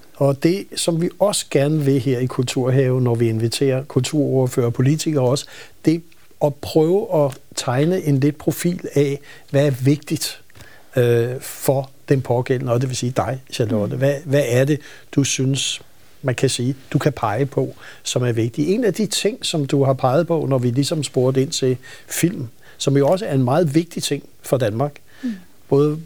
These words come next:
Speaker 1: den måde, vi fortæller film og T V på, men du har peget på en, en særlig film. Den synes jeg lige, du skal give et par ord med.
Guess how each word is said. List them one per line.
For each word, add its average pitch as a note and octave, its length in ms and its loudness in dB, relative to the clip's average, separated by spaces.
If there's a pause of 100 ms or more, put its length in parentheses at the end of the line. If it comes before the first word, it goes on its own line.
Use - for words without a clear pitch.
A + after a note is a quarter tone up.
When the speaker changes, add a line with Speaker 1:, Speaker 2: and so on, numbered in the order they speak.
Speaker 1:
den C#3+ 140 2
måde, C3+ 200 4
vi B2+ 100 -2
fortæller E3 440 -2
film D#3+ 420 -4
og A#2+ 200 -2
T - 60 -2
V C#3+ 280 -2
på, B2+ 260 -2
men B2+ 100 -2
du E3 100 2
har C#3 80 0
peget F#3 320 0
på G#3 120 -2
en, D#3+ 220 -2 (540)
en D#3 180 2
særlig E3 480 0
film. B2 220 -2
Den D3+ 180 0
synes F3+ 180 -2
jeg F3 80 2
lige, F3+ 100 2
du E3+ 100 -4
skal D#3 180 -2
give D#3 180 2
et C#3+ 80 0
par - 220 -2
ord F3 160 -2
med. A2+ 160 -4